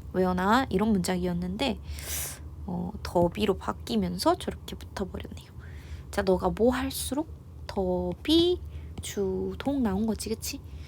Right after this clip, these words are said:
자, 너가, 어, 계속 바삐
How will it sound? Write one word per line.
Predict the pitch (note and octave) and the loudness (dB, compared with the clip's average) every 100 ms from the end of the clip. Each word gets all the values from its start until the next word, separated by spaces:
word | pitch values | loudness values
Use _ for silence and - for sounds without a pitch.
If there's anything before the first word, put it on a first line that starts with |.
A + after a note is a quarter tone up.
| - - | -12 -8
자, | - | 0
너가, | G3+ G3+ A3 A#3 C#4 - - - - - - - - | 4 4 6 4 4 -2 -8 -10 -10 -10 -12 -10 -6
어, | F3+ E3+ E3+ E3+ E3+ - | -4 -2 -2 -2 -4 -8
계속 | - F#3 F3+ G3 - - - - - - - | 2 4 4 0 -2 -6 -6 -6 -12 -12 -6
바삐 | - - G3+ G3 D4+ | -6 -4 2 4 4